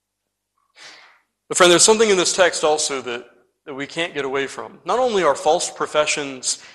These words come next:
uh, apparently good in the sight of others, but, but Nicodemus, and,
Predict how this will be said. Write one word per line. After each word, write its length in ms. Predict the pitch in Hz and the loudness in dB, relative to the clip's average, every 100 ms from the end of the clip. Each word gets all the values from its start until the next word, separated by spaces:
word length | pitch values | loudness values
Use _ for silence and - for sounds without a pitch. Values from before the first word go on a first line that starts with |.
| _ _ | _ _
uh, 340 | - - - - | -10 -6 -4 2
apparently 920 | - - - 165 190 220 208 165 156 131 | 2 2 -4 4 6 6 2 -2 -6 -4
good 360 | 143 165 165 | -2 0 0
in 100 | 135 | -2
the 80 | 123 | -4
sight 240 | - 151 | -2 -2
of 100 | 147 | 0
others, 340 | 156 196 165 117 | -2 -2 -4 -4
but, 220 | 151 160 - - - _ _ _ _ _ | -6 -6 -10 -20 -20 _ _ _ _ _
but 100 | - | -2
Nicodemus, 920 | 277 311 226 185 220 302 277 139 - - | 2 4 4 2 0 2 2 2 2 2
and, 160 | 269 | 2